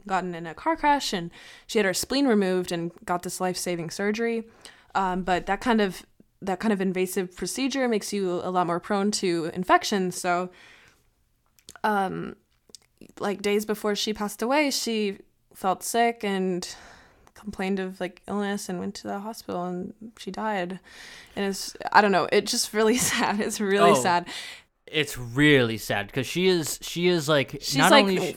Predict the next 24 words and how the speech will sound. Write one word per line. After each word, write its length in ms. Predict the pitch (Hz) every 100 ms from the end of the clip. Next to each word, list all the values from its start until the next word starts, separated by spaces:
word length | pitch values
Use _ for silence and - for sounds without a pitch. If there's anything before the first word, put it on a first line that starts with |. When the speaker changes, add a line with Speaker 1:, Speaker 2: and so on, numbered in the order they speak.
| -
Speaker 1:
the 100 | 226
main 320 | 220 214 226
char-, 320 | - 190 - - -
like, 220 | 202 190
one 120 | 196
of 60 | 196
the 80 |
main 160 | 196 180
characters 480 | 190 175 175 175 175
in 60 |
the 60 | 170
movie. 520 | 170 170 180 - - 185
Speaker 2:
Yeah, 180 | 220
and, 300 | 180 180 170
I 60 | 165
mean, 180 | 175 165
she 200 | - 208
is, 220 | 196 175
like, 260 | 175 147 135
yeah, 120 | 123
she's 200 | - 127
a 60 | 131
main 120 | 180
character. 280 | 156 147